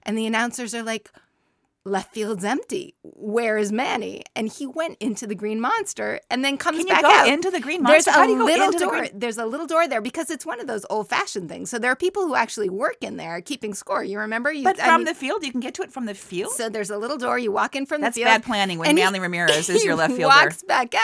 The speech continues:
Speaker 1: out. And Ortiz says afterwards, he was like, "Manny, what are you doing in there?" <laughs> And he said, "I had to pee." And Ortiz is like, "But there's no bathroom in
Speaker 2: Oh,
Speaker 1: there."
Speaker 2: God.
Speaker 1: <laughs>
Speaker 2: God, stop talking now. Jeez, oh,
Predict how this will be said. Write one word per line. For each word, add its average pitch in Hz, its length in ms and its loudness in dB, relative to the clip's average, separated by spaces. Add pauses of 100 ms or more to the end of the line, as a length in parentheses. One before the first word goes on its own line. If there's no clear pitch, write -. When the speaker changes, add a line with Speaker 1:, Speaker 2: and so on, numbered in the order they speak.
Speaker 1:
out. - 200 2 (400)
And 277 180 2
Ortiz 294 540 -2
says 226 580 0
afterwards, 214 720 -2
he 269 60 -8
was 262 140 -6
like, 214 180 -6
"Manny, 214 720 -6
what 226 240 -8
are 349 40 -6
you 349 120 -4
doing 381 320 -6
in 359 100 -8
there?" 214 140 -6
<laughs> - 20 -4
And 294 80 -4 (140)
he 381 100 -10
said, 302 220 -10
"I 311 80 -4
had 226 320 -8
to - 80 -12
pee." 403 480 -6 (420)
And 269 140 0
Ortiz 381 340 2
is 320 140 -6
like, 294 260 -2
"But 370 200 2
there's 359 260 -6
no 427 220 -6
bathroom 415 640 -2
in 294 60 4
Speaker 2:
Oh, 302 60 8
Speaker 1:
there." 320 120 4
Speaker 2:
God. 269 340 6 (180)
Speaker 1:
<laughs> - 180 -4
Speaker 2:
God, 359 320 8
stop 320 320 6 (120)
talking 311 480 2
now. 277 680 0
Jeez, - 460 -10
oh, 254 120 -2